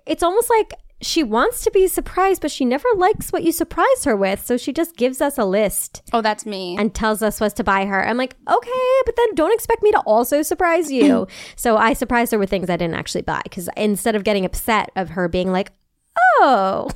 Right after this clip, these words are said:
Speaker 1: <laughs>
Speaker 2: Yeah. Yeah, that's real. That's so real.
Speaker 1: Mm.
Speaker 2: Um, is there anything else you wanted to catch up on from the last two weeks?
Speaker 1: Oh, God,
Speaker 2: How's your
Speaker 1: X,
Speaker 2: life
Speaker 1: you know,
Speaker 2: been?
Speaker 1: I don't know. Like,
Speaker 2: Okay.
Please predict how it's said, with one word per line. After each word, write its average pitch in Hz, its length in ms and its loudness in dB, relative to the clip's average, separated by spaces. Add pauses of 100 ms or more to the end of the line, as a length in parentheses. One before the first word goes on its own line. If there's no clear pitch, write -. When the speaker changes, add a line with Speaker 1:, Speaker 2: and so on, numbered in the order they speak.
(240)
Speaker 1:
<laughs> 349 180 -6
Speaker 2:
Yeah. 214 520 -4 (340)
Yeah, 226 480 -2
that's 240 240 -4
real. 208 400 -2
That's 233 180 -4
so 208 220 -2
real. 208 360 -2 (540)
Speaker 1:
Mm. 202 180 -2
Speaker 2:
Um, 240 380 0
is 240 140 -2
there 262 120 0
anything 277 300 0
else 254 300 -4
you 277 40 0
wanted 240 220 -2
to - 80 -18
catch 233 180 -6
up 208 160 -4
on 262 260 0
from 285 420 2
the 285 100 0
last 285 340 0
two 302 200 0
weeks? 311 500 -2 (220)
Speaker 1:
Oh, 381 200 2
God, 311 120 0
Speaker 2:
How's 320 180 6
your 381 80 8
Speaker 1:
X, 392 60 4
Speaker 2:
life 247 200 0
Speaker 1:
you 285 120 2
know, 320 320 2
Speaker 2:
been? - 40 -16 (480)
Speaker 1:
I 311 120 0
don't 440 180 4
know. 302 480 2
Like, 240 260 0
Speaker 2:
Okay. 320 240 0